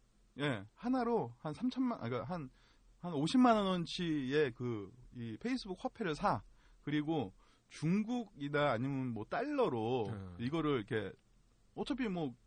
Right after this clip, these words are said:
Speaker 1: 이거는 어차피 중앙에서 이제 솔루션으로 이 화폐를 관리를 할 테니,
Speaker 2: 음.
Speaker 1: 어, 천 원짜리로 사서, 어, 하나로 사서 아니면 달러나 아니면은 뭐 영국이나 뭐 이렇게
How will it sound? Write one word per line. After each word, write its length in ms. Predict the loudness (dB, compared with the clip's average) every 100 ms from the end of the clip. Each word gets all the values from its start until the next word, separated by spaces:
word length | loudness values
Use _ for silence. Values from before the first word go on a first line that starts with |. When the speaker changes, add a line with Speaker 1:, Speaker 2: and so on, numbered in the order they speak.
| -20 -20 -10
Speaker 1:
이거는 520 | -6 -2 0 0 -2
어차피 320 | -4 -6 -10
중앙에서 680 | -6 -2 0 0 -2 -2 -2
이제 100 | -2
솔루션으로 720 | -4 -6 -6 -4 -4 -4 -4 -6
이 140 | -8
화폐를 380 | -8 -8 -6 -6
관리를 340 | -6 -4 -4
할 80 | -6
테니, 560 | -4 -4 -4 -4 -4 -6
Speaker 2:
음. 140 | -10 -14 -18 -18 -6
Speaker 1:
어, 380 | -4 -2 -4 -6
천 120 | -4 -4
원짜리로 360 | -2 -2 -2
사서, 500 | -6 -10 -4 -2 -2 -6 -20 -20 _ _
어, 400 | -8 -6 -6 -8 -6
하나로 360 | -2 0 -2
사서 380 | -4 -4 -2 -4 -6 -10
아니면 240 | -6 -6 -4
달러나 640 | -2 0 0 0 -2 -4 -10
아니면은 440 | -8 -6 -4 -4
뭐 240 | -6 -8 -12 -18 -20 -20 _
영국이나 600 | -6 -4 -4 -6 -8 -8
뭐 160 | -8 -10
이렇게 300 | -10 -12